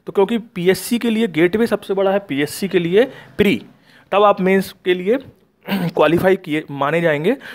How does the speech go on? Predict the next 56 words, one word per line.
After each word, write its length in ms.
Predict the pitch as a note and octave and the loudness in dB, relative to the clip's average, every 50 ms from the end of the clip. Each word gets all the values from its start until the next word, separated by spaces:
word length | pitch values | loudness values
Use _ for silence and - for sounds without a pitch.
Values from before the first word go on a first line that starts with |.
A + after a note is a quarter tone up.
| - - _ | -20 -6 _
तो 60 | F3+ | -2
मैं 180 | E3+ D#3+ F3+ G#3 | 0 2 2 4
यही 220 | A3+ G#3+ G3 A3 | 4 6 4 4
कहूँगा 320 | G#3+ - G3+ G3+ G3+ A3 B3 | 4 4 2 2 2 0 -2
कि 140 | - - A3+ | 0 0 0
आप 140 | G#3 G3+ | 2 2
अपनी 220 | G3 F#3 - G#3 G#3 | 2 0 0 0 0
मेंस 260 | F3 D3+ E3 F#3 - | 2 2 2 0 0
की 100 | - A3+ | -4 -2
तैयारी 400 | G#3 G#3 G3 F#3 F#3+ F#3 F#3 G3 | 0 0 2 2 2 2 0 0
करते 340 | F#3+ - D3 - - F#3+ F#3+ | 0 -2 -2 0 2 2 4
रहें 160 | F3+ F3+ F#3+ | 4 2 0
साथ 280 | F3+ F#3 E3 D#3+ - - | 2 0 0 0 -2 -4
में। 160 | D3+ F3 F#3+ | -4 -4 -2
मैं 180 | F#3 E3 D#3+ | -2 0 0
अभी 180 | D3+ C#3 D#3+ E3+ | 0 0 0 0
ये 100 | F3+ F#3 | 0 2
नहीं 100 | F#3 F3+ | 2 2
कहूँगा 200 | F#3 F#3 G3 G#3 | 0 2 2 0
जब 140 | F#3 E3+ - | 0 0 -2
तक 100 | - E3+ | -2 -2
नोटिफिकेशन 580 | E3 D#3+ D#3+ - F#3+ G3 F3+ E3+ F3+ - F#3 E3+ | 0 -2 0 -2 -2 -2 0 -2 0 -2 0 2
जारी 220 | E3 E3 D#3+ E3 | 2 2 2 0
नहीं 100 | E3 D#3+ | -2 0
हो 100 | D#3 E3 | 0 0
रहा, 80 | F#3 F#3+ | 0 2
मेंस 240 | F3+ E3 E3+ E3+ E3+ | 0 0 -2 0 -2
की 80 | E3+ | -2
तैयारी 320 | - D3+ C3+ D3 D3 D#3+ E3+ | 0 0 0 2 0 0 0
निरंतरता 520 | E3 D#3 D3 D3+ D3+ - F3 - - B3 | 0 0 -2 -2 -4 -4 -4 0 -2 0
के 120 | A#3+ A#3+ | 0 0
साथ 160 | G#3+ - G3 F3 | 0 0 0 0
जारी 280 | D3+ D#3 C#3 C#3 C#3 | 2 0 0 0 0
रखें। 300 | C3 B2 - - A2+ A2+ - - - - - _ | -2 -2 -4 -4 -10 -12 -12 -14 -20 -20 -10 _
उसी 220 | D#3+ F3 - B3+ B3+ | -6 -4 -4 -2 -2
के 100 | C4+ B3+ | -2 0
साथ 180 | C4 G#3+ G3+ | 0 0 0
साथ 220 | G#3 - A3+ A3 A3+ | 2 0 -2 0 0
आप 140 | A3 A3 - | -2 0 -2
प्री 200 | - G3 A3+ B3 | -2 0 0 0
की 160 | B3+ - A3+ | 0 -2 -8
टेस्ट 240 | - - F#3 F3 F3+ | -2 -2 -2 -2 -4
सीरीज 300 | - F#3+ D#3+ F#3 F#3 D#3+ | -8 -8 -6 -6 -8 -6
भी 120 | D3+ E3+ F#3+ | -6 -2 0
लगा 240 | F#3 D#3+ C#3+ C#3 | 0 2 2 0
सकते 320 | C#3 - D3+ D3+ _ - F3+ | 0 -2 -6 -8 _ -8 -6
हैं, 220 | F#3+ A3+ A#3 G3 | -6 -4 -6 -6
प्री 220 | F#3 - E3 E3+ F3+ | -6 -6 -8 -8 -4
की 100 | E3+ E3+ | -6 -4
तैयारी 400 | - D#3+ D3 D3 C3+ C#3 D3+ D3 | -4 -2 -2 -2 -2 0 0 -2
अपने 180 | D3 - E3 | -2 -4 -6
फैक्ट 400 | E3 - - G3+ G#3+ - _ - A3+ - - - - - _ | -6 0 0 0 0 0 _ -6 -6 -6 -10 -20 -20 -8 _
के 60 | F3 | -4
साथ 140 | E3 - E3 | -2 -2 -2
तैयारी 480 | E3+ - C#3 C3 C3+ C#3 B2+ B2+ C#3 C#3 | -2 -2 -4 -2 0 0 0 -2 -2 -2
में 240 | F3+ B3 E4+ - | 0 -2 -2 -2